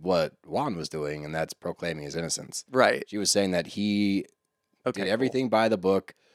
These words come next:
Speaker 1: Again, if you can look at the situation.
Speaker 2: I don't think he did everything by the book. I, I completely believe that Juan is probably guilty for whatever he did.
Speaker 1: Yeah, he's a garbage
Speaker 2: Because
Speaker 1: person.
Speaker 2: he's a terrible person, and he's supposed to be a leader, and he's supposed to help these people,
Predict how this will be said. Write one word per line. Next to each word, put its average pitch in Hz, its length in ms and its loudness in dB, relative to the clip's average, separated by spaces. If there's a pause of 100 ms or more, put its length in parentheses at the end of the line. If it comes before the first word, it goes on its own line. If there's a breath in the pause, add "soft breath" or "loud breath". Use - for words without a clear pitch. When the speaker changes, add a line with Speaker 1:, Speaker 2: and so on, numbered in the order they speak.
(300)
Speaker 1:
Again, 98 320 2
if - 160 -4
you 101 80 -6
can 95 160 -4
look 98 160 -2
at 80 40 -8
the 82 80 -8
situation. 92 460 0
Speaker 2:
I 175 80 8
don't 147 180 10
think 131 140 4
he 123 140 2
did 117 140 10
everything 101 320 4
by 78 120 2
the - 80 -4
book. 165 260 8
I, 113 260 10
I 110 40 8
completely 117 380 2
believe 107 260 0
that - 80 -6
Juan 101 320 4
is 95 200 -2
probably 92 480 0
guilty 104 340 0
for - 160 -4
whatever 98 280 -2
he 104 100 -10
did. 113 100 -8
Speaker 1:
Yeah, 196 200 -2
he's 95 200 -2
a 101 40 -2
garbage 98 280 2
Speaker 2:
Because 110 220 -4
Speaker 1:
person. 107 80 -2
Speaker 2:
he's 104 100 -4
a 101 40 -4
terrible 104 320 2
person, 139 400 4
and 101 120 2
he's 95 80 -4
supposed 110 240 2
to - 40 -14
be 98 80 -4
a 101 60 0
leader, 127 340 8
and 110 80 4
he's 104 100 -2
supposed - 200 -2
to 110 80 0
help 202 200 6
these - 140 -4
people, 101 360 2